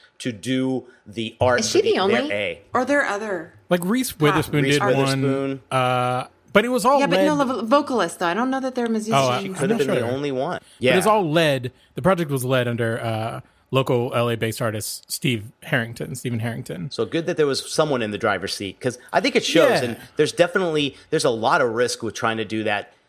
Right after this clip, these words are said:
Speaker 1: that logo that, uh, changes. But you have twenty-six versions they're interchangeable depending on maybe the circumstance or the platform.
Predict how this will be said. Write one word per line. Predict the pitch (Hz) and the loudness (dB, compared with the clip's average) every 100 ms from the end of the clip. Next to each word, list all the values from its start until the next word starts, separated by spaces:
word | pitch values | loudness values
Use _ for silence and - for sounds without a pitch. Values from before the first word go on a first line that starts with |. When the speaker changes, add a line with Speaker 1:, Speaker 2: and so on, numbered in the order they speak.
| _ | _
Speaker 1:
that | 113 107 110 | -2 -2 0
logo | 120 120 110 | 0 2 0
that, | 101 104 - - | -2 -6 -10 -2
uh, | 113 101 | 0 0
changes. | - - 123 110 98 | -2 -2 -2 -4 -6
But | - 120 | -6 -2
you | 156 | -2
have | 165 | -4
twenty-six | - 147 202 226 208 - | -4 -4 -4 -2 -4 -2
versions | 127 117 120 120 - _ _ - | -2 -2 -4 -8 -12 _ _ -10
they're | 98 - | -8 -2
interchangeable | 135 170 156 143 127 131 131 135 - - | -2 0 -2 -2 -2 -2 -2 -2 -10 -6
depending | 117 139 147 139 | -4 -2 0 0
on | 127 | 0
maybe | 123 120 | -2 -4
the | 104 | -6
circumstance | - 120 123 - 120 117 113 - | -6 -4 -4 -4 -4 -4 -6 -8
or | 113 | -8
the | 98 | -6
platform. | - 127 120 - 113 113 110 113 | -2 2 0 0 -4 -2 -2 -6